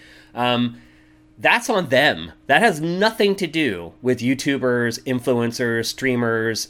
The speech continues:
or anything like that. The quality of I G N's reviews, GameSpot's reviews, Game Informer's reviews, uh, Eurogamer's reviews, Polygon's reviews, Kotaku's reviews, none of that is impacted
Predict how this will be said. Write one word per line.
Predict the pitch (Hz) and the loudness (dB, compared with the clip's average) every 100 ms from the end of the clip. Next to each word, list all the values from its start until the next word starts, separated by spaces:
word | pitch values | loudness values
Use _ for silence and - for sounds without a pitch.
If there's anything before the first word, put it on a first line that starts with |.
| _ - | _ -4
or | - | -2
anything | 143 135 117 | 0 -2 -2
like | 104 95 | -6 -6
that. | 82 62 - | -10 -10 -10
The | |
quality | 120 185 233 240 | 0 4 4 4
of | 202 147 | 0 0
I | 127 143 | 0 0
G | 151 | 0
N's | 147 143 | -2 -2
reviews, | 123 135 131 127 | -6 -2 -2 -2
GameSpot's | 117 120 127 139 127 - | -4 -4 -2 -2 -2 -4
reviews, | 120 120 117 117 113 | -4 -2 0 -2 -2
Game | 107 131 | -4 -4
Informer's | 135 143 135 123 | -4 -4 -4 -4
reviews, | 120 117 113 110 107 110 113 - - - | -6 -4 -4 -4 -4 -6 -8 -16 -20 -10
uh, | |
Eurogamer's | 104 135 135 135 131 120 | -2 0 2 2 0 0
reviews, | 120 107 110 110 110 104 | -4 -4 -2 -2 -4 -6
Polygon's | - 160 151 143 131 | -2 0 0 -2 -4
reviews, | 117 113 110 110 110 | -4 -4 -2 -4 -6
Kotaku's | - 107 175 170 147 | -6 -4 -2 -2 -2
reviews, | 135 117 110 - - - - | -2 -2 -6 -8 -20 -20 -14
none | - 180 285 | -4 4 6
of | 339 | 6
that | 285 269 | 4 4
is | 208 | 2
impacted | 208 185 117 - 65 | -2 0 -2 -4 -18